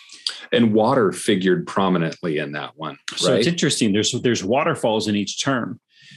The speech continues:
Speaker 1: Yeah,
Speaker 2: And the
Speaker 1: okay.
Speaker 2: further you go, the louder the waterfalls get because the more turbulent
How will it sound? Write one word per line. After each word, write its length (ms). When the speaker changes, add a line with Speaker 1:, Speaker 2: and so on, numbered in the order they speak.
Speaker 1:
Yeah, 220
Speaker 2:
And 240
the 60
Speaker 1:
okay. 140
Speaker 2:
further 440
you 220
go, 440
the 120
louder 520
the 120
waterfalls 640
get 300
because 300
the 80
more 240
turbulent 640